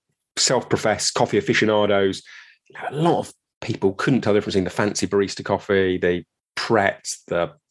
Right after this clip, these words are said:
Neros, and the, the, the even, I think, I think even the in-,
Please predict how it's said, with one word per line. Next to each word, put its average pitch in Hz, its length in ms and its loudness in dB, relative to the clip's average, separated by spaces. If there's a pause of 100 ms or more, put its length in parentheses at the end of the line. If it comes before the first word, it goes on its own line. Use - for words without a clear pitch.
(360)
Neros, 104 680 0
and 98 100 4
the, 95 260 2
the, 107 200 0
the 113 300 0
even, 117 160 2
I 110 60 2
think, 170 200 2
I 160 40 0
think 156 180 0
even 113 280 2
the 113 80 4
in-, 117 240 2